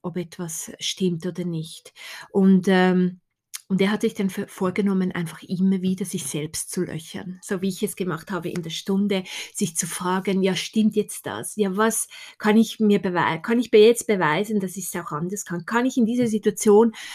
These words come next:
ähm, ein positives Bild kreieren? Kann ich in dieser neuen Situation,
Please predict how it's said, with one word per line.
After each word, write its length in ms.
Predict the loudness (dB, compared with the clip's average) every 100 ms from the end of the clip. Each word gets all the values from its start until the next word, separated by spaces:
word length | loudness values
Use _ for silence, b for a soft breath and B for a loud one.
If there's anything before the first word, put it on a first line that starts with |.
| B B 0
ähm, 600 | 2 4 4 4 4 -2 _ _ -18 -18 _ _ 0
ein 160 | 2 4
positives 640 | 4 4 2 0 0 0
Bild 320 | 2 2 2
kreieren? 640 | -4 0 2 2 0 -2
Kann 180 | 0 2
ich 180 | 2 2
in 220 | 2 4
dieser 400 | 2 2 2 4
neuen 420 | 4 4 4 2
Situation, 1000 | 0 -4 -4 -6 -8 2 6 6 6 2